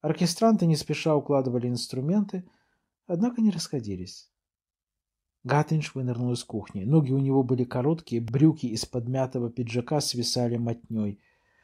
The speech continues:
«Ну вот, как видите, у нас есть пробки. Заткнем бутылки по карманам. Печальный брат мой, прихватите с собой минеральную воду.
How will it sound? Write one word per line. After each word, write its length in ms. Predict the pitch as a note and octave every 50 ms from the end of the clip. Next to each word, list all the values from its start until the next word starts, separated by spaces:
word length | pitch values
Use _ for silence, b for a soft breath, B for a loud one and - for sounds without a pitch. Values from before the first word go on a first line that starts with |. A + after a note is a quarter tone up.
| _ _ _ _ -
«Ну 180 | F#3+ C4 D#4+
вот, 200 | D#4 D#4 C#4+ -
как 200 | - A3 F3+ -
видите, 400 | A3 A#3+ C4+ C4+ B3 G3+ F3 G#3
у 80 | G3+ G3+
нас 240 | A3+ A#3+ G#3+ - F#3
есть 300 | G#3 G#3 G3 - - -
пробки. 680 | F3+ F#3 F3+ E3 D#3+ - - - C#3 B2+ A2+ G#2+ - _ _ _
Заткнем 480 | A#2+ D3 G3+ G3+ G#3 - D4+ D#4 C#4+ C4
бутылки 600 | C4 C#4+ - E4 F4+ F#4 F4 F4+ - C#4+ D4+ C4
по 260 | - - _ - A3
карманам. 640 | A3 A3+ A3 G#3+ G#3+ A3 G#3 G3+ F#3+ F#3 D#3 C#3+ - - _ _ _ _ _ _ _
Печальный 440 | - E3 E3 E3+ B3 A#3+ A#3 A#3 A3
брат 320 | F3+ D#3+ G#3 B3 B3+ - G#3+
мой, 280 | A3 G3+ F#3 E3 C3+
прихватите 760 | - - - G3 G#3 G3 - A3 A3+ A3+ A3+ C#4+ B3+ A#3 A3+
с 80 | A3 -
собой 300 | - A3+ G#3 A3+ B3 B3
минеральную 680 | A3 A3 G#3 G#3 G#3 G#3 G#3 A3 A3+ A3 G#3+ G#3+ G#3
воду. 420 | F#3 G#3+ G#3 F#3 D3+ C3 G#2+ F2